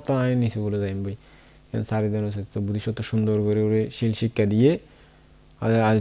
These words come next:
তো এতে আর দেখা যখন পাইও, আয় যখন তোমারে উপদেশ দিই, তুমি যখন বুঝতে যাও, আজ তুই তো হন প্রাণী হত্যা না করিবা, সুন্দর করে চলিবা। সদায় হানা হতুম পাইম, তোর হানা সুব্যবস্থা হয়ে যাবে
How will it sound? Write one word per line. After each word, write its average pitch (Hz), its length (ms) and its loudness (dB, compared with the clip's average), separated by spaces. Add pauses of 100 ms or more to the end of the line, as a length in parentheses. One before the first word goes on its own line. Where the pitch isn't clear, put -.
তো 131 80 6
এতে 135 240 10 (380)
আর 139 200 4
দেখা 143 280 8
যখন 139 200 8
পাইও, 113 300 4
আয় 120 220 4
যখন 135 180 4
তোমারে 120 280 4
উপদেশ 110 400 2
দিই, 101 120 -2
তুমি 110 220 -2
যখন 120 160 2
বুঝতে 143 360 6
যাও, 123 200 4
আজ 107 160 4
তুই 117 120 -6
তো 113 100 2
হন 135 120 2 (160)
প্রাণী 117 280 4
হত্যা 113 180 -2
না 110 80 2
করিবা, 98 300 -2 (400)
সুন্দর 117 220 4 (100)
করে 104 160 4
চলিবা। 98 400 -4 (960)
সদায় 120 260 2 (140)
হানা 127 240 2
হতুম 120 240 -2
পাইম, 110 240 0 (420)
তোর 147 220 8
হানা 160 240 6
সুব্যবস্থা 139 420 8
হয়ে 131 120 6
যাবে 123 140 4